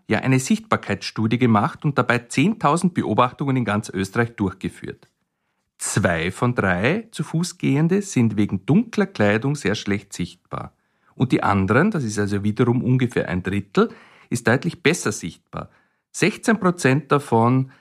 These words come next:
tragen helle Kleidung und einundzwanzig Prozent sind sogar mit Reflektoren an der Kleidung oder an den Accessoires ausgestattet.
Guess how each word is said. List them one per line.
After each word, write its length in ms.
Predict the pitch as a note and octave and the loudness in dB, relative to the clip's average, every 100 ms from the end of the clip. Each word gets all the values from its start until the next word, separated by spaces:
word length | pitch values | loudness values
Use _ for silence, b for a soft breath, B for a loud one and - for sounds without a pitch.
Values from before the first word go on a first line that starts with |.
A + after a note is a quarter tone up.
| b _ | b _
tragen 400 | - G2 F#2 F#2 | 0 2 0 -4
helle 360 | F#2+ G#2 D3+ F3+ | -8 -2 -2 -2
Kleidung 520 | - B2 C3 C3+ - | -2 0 2 0 -4
und 220 | - - | -8 -6
einundzwanzig 680 | G#2+ C3+ F#3 - C#3 C#3+ C#3 | 0 2 0 0 -2 -2 -2
Prozent 520 | A#2 A2+ - G#2+ A#2 | -2 0 0 0 0
sind 180 | A#2 A2 | -2 -2
sogar 240 | A2+ F#2+ | -2 -2
mit 240 | G2+ G#2+ A2 | -2 0 -2
Reflektoren 720 | G#2+ C3+ - F#2+ F2+ G#2 - | -2 -6 -4 -4 0 2 0
an 140 | G#2+ | -2
der 80 | G2 | -4
Kleidung 480 | - F#2 F#2 C#3+ - | -4 -2 -2 -2 -6
oder 400 | - G#2+ - - | -4 -2 -4 -4
an 180 | G2+ G2 | -2 -2
den 180 | G2 - | -4 -6
Accessoires 720 | F2+ - - - F2+ F2+ - | -8 -8 -8 -4 -2 -2 -4
ausgestattet. 840 | - F2 - - - - - - | -6 -10 -10 -14 -14 -18 -20 -20